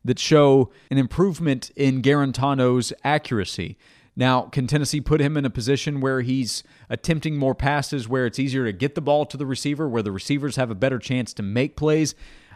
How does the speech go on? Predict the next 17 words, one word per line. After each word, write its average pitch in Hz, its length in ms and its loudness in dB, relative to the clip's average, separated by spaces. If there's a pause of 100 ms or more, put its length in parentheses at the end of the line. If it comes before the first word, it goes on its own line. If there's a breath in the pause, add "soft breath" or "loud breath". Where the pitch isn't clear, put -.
(140 soft breath)
I 139 80 8
think 156 160 4
that's 151 220 4
something 139 420 2
that 120 320 2 (340 soft breath)
Tennessee's 139 380 2
coaching 131 320 2
staff, 123 420 2 (360 soft breath)
that 117 100 -2
Jim 143 220 6
Chaney 139 500 6
will 123 140 4
be 131 120 6
working 127 380 4
on 120 220 6
as 101 160 -2
well. 123 420 6